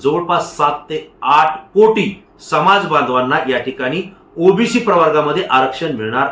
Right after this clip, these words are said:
आहे. यामध्ये मराठा समाज सुद्धा आहे आणि या व्यतिरिक्त ज्या ओबीसी प्रवर्गामध्ये ज्या जाती येतात त्यांच्या नोंदी यापूर्वी शोधल्या गेल्या नव्हत्या किंवा त्या सापडल्या नव्हत्या, त्यांचा सुद्धा शोध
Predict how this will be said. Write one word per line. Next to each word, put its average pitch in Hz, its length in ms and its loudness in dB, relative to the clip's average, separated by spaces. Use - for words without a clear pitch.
आहे. 143 520 0
यामध्ये 185 400 2
मराठा 165 440 2
समाज 196 300 2
सुद्धा 170 320 -2
आहे 135 460 2
आणि 180 240 -2
या 214 100 6
व्यतिरिक्त 185 560 0
ज्या 214 440 2
ओबीसी 196 340 -2
प्रवर्गामध्ये 165 640 0
ज्या 143 140 0
जाती 131 360 -2
येतात 175 260 -2
त्यांच्या 165 320 0
नोंदी 160 500 -2
यापूर्वी 151 420 -2
शोधल्या 143 400 2
गेल्या 147 240 2
नव्हत्या 113 340 -2
किंवा 185 160 0
त्या 180 140 0
सापडल्या 175 580 2
नव्हत्या, 147 360 0
त्यांचा 160 380 0
सुद्धा 143 420 -4
शोध 185 340 2